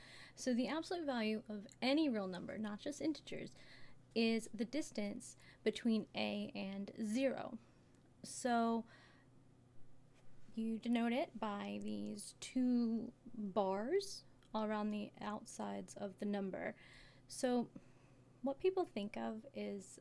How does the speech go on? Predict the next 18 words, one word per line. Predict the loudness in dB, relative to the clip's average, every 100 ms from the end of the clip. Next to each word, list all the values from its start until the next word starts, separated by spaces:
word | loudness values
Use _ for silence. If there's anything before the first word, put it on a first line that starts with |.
| -10
uh, | -8 -8 -10 -4
this | -4 -4 -8 -8
as, | -6 -6 -4
it | -4
just | -4 -6 -14 -20 -18 -4
drops | -2 0 0
any | -2 -2
negatives. | -4 -6 -12 -12 -14 -16 -20 -20 -10
Okay, | -6
if | -6 -6
you |
stick | -2 0
a | 2
no-, | 2 2 0
negative | 0 2 2
number | 2 2
in | 2
there, | 2